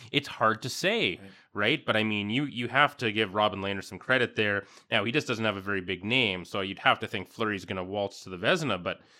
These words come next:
Speaker 1: seriously, Robin Lehner is crushing everybody in, in save percentage and goals against average. I mean, just the guy is unbelievable. So
Speaker 2: And they're playing in, uh, they're playing basically every day as a ho-, as an, uh,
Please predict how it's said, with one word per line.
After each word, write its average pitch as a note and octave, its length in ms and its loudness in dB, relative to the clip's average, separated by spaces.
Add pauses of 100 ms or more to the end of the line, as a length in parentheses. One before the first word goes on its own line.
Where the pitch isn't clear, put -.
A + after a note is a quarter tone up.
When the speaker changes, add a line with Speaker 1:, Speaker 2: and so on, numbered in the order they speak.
(140)
Speaker 1:
seriously, D3 400 -2
Robin C3 340 4
Lehner C3 260 2
is G#2+ 220 -4
crushing F3 640 -2
everybody G#2 580 -2 (300)
in, A2 240 -4
in G#2+ 340 -4
save F3+ 340 0
percentage G2+ 560 -2
and G#2 140 -8
goals B2+ 240 0
against A2+ 260 -4
average. B2 840 0 (400)
I G#2+ 140 2
mean, A2 220 0
just A2+ 180 -4
the A#2 80 -8
guy D#3 220 2
is A2 100 0
unbelievable. A#2+ 640 -4
So A2+ 340 0 (120)
Speaker 2:
And G3+ 180 0
they're F3+ 80 4
playing E3+ 400 2
in, D3 240 4
uh, D3 220 -8
they're D#3+ 160 8
playing D#3 300 6
basically C#3+ 440 6
every C#3 240 8
day C#3+ 260 10
as C3 140 4
a B2 60 4
ho-, C#3+ 160 0
as C3 180 0
an, B2+ 140 0
uh, B2 260 -4